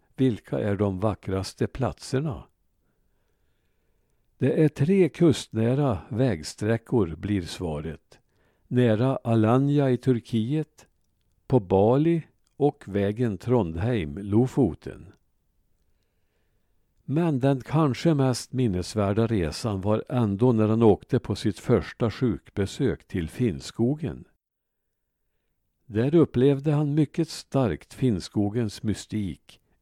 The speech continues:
ensam i månljus och dimma. Då blev han förlorad för Finnskogen. Det kändes som om jag hamnat i en helt annan värld.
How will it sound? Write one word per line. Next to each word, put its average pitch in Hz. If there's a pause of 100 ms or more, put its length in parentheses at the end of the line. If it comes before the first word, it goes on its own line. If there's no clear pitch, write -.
ensam 120
i 101
månljus 101
och -
dimma. 85 (960)
Då 127
blev 127
han 123
förlorad 101
för 95
Finnskogen. 95 (1800)
Det 147
kändes 160
som 160
om 143
jag 143
hamnat 123
i 139
en 120
helt 147
annan 113
värld. 101